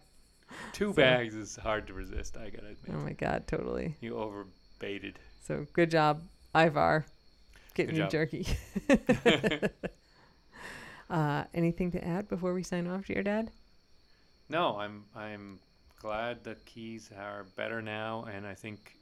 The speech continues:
Speaker 1: as I said, I think the respect for law enforcement is way up.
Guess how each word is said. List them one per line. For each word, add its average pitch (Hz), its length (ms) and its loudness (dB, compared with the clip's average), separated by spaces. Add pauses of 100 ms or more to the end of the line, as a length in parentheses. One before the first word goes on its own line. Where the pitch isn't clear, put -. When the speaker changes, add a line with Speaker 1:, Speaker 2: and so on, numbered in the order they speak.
(180)
Speaker 1:
as 120 100 -12
I 139 60 -4
said, 123 240 -6
I 92 80 -8
think 107 300 -14
the 110 100 -10
respect 101 400 -10
for 101 280 -10 (640)
law 113 160 -4
enforcement 98 500 -10
is 90 160 -20
way 98 160 -8
up. 104 220 -16